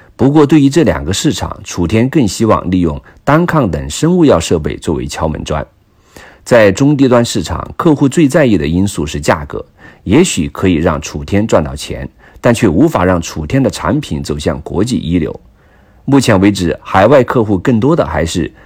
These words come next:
认联动线等楚天的基本盘产品。相信随着公司对生物工程产品的研发投入，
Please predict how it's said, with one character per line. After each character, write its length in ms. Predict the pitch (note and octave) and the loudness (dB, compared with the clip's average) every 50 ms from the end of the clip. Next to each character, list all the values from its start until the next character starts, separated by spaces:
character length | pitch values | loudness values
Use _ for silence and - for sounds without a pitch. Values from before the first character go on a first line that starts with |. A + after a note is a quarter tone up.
| - - - | -20 -14 -4
认 240 | - A#2 A#2+ G2+ - - | 0 2 2 2 2 0
联 260 | E2 F2 E2+ F2+ B2 D#3 | 0 0 2 2 2 2
动 180 | F#3 E3+ C#3 | 2 0 0
线 260 | A#2 - - - - D#2 | 0 0 0 0 -2 -2
等 200 | E2 D#2 E2 F2 | -4 -4 -4 -6
楚 180 | - - D#2+ | -6 -6 -6
天 160 | D2 E2 F2 F2 | -4 -2 -2 -2
的 100 | D#2+ - | -2 -4
基 240 | - - - D3+ E3+ | -6 -6 -4 -4 -2
本 200 | D#3 A2 D#2+ - | -2 -2 -4 -4
盘 200 | - - C#2 D2 | -6 -8 -8 -8
产 200 | - - C#2+ D#2 | -8 -8 -8 -8
品。 180 | D#2 - - - - _ _ _ _ _ _ - _ | -8 -10 -12 -14 -16 _ _ _ _ _ _ -20 _
相 200 | - - G#2+ G#2+ | -4 0 0 2
信 180 | - G#2+ A2 F2 | 2 2 0 0
随 160 | D#2 - F2 | 0 0 0
着 140 | F#2 F2 D2+ | 0 0 -2
公 220 | D2 F#2+ G2+ G#2+ | -2 0 0 0
司 280 | G#2 - - G#2+ - - - | 0 0 -2 -2 -2 -2 0
对 200 | A2 F#2 E2 D#2+ | -2 0 0 -2
生 240 | D#2 - - C3+ D3 | -2 -2 0 2 2
物 120 | C#3+ A2+ | 2 0
工 200 | F#2+ B2+ C#3 D#3 | 0 0 0 0
程 220 | D3 - F2 D#2+ | 0 -2 -4 -4
产 220 | D#2 - E2 E2 F#2 | -4 -4 -4 -4 -4
品 240 | F2 - D2+ C2+ C2 | -4 -6 -8 -8 -6
的 200 | D2+ D2+ C#2+ - _ - _ _ _ | -6 -8 -8 -10 _ -20 _ _ _
研 280 | - F2 F#2+ A2 B2 | 0 2 2 2 2
发 220 | B2 - B2 A#2+ A#2+ | 0 0 0 0 0
投 180 | - - D#2 | -2 -4 -4
入， 220 | D#2 E2+ F2+ C#2 | -2 -2 -2 -2